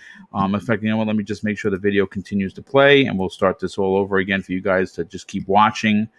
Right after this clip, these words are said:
Um, and, um, and, and, and the chance or, or, or, or the, the, the risk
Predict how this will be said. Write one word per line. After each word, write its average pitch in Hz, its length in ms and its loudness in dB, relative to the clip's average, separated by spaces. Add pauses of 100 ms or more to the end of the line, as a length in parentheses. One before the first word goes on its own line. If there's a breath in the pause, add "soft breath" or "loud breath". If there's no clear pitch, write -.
(340 loud breath)
Um, 98 460 4
and, 113 420 4
um, 107 460 4 (720 soft breath)
and, 151 240 2
and, 160 500 -2
and 151 300 -2 (2250)
the 139 140 4
chance - 880 0 (100)
or, 147 100 6
or, 151 260 6
or, 139 260 6
or 131 420 2
the, 127 380 -2
the, 123 300 -6
the 127 180 -2
risk 127 840 -2